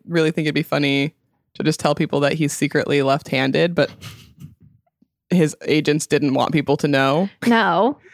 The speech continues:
Speaker 1: 'Cause it's, like, right-handed people generally are in the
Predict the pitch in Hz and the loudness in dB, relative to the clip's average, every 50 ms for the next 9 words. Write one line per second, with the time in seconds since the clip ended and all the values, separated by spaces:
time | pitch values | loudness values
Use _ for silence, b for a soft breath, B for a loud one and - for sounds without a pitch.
0 | B B B B - - - 196 208 208 - - 240 240 220 185 202 214 226 262 | B B B B -6 -2 2 2 2 2 2 0 0 0 2 0 0 2 2 2
1 | 262 262 254 240 233 208 - 233 202 - 190 185 185 175 165 - - _ - _ | 0 2 0 0 -2 -2 -4 -4 -4 0 0 2 2 2 0 -2 -8 _ -8 _
2 | - 175 175 170 160 156 156 156 151 147 143 147 147 139 139 | 0 0 2 2 2 2 2 2 2 2 2 2 2 0 0